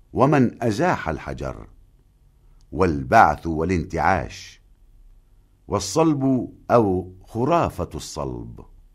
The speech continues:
وصلاة المسلم؟ حاز على جائزة الملك فيصل العالمية لخدمة الإسلام عام ألف وأربعمائة وستة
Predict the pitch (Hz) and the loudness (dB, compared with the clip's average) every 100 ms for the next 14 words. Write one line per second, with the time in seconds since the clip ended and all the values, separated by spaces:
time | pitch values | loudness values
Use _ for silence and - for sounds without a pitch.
0 | _ _ _ _ 62 80 - 80 101 104 | _ _ _ _ -6 -6 -4 -2 2 2
1 | 80 82 69 62 104 127 - 60 53 50 | 0 -6 -6 -6 -6 -8 -12 -12 -12 -14
2 | 50 - _ _ _ _ _ _ _ _ | -16 -20 _ _ _ _ _ _ _ _
3 | _ _ _ _ _ _ _ - 127 131 | _ _ _ _ _ _ _ 0 2 6
4 | 131 131 131 110 113 135 180 143 131 113 | 6 6 4 4 2 2 0 -2 -2 -2
5 | 87 113 135 117 107 123 139 101 101 95 | 0 0 0 -4 -4 -2 -2 -2 -2 0
6 | 85 76 113 131 123 123 113 104 - _ | 0 4 4 4 0 0 0 0 -6 _
7 | - 80 85 123 131 101 92 98 85 87 | -10 -6 -4 -4 -4 -2 -4 -4 -6 -8
8 | - 98 110 95 92 92 - - _ - | -6 0 2 2 0 -2 -8 -20 _ -2
9 | 80 80 82 135 101 98 98 92 71 82 | 0 0 0 0 -2 0 0 0 0 0
10 | 82 90 80 78 85 92 78 78 73 78 | 0 0 0 0 0 0 -2 -4 -4 -6
11 | 85 - - 76 | -8 -10 -8 -6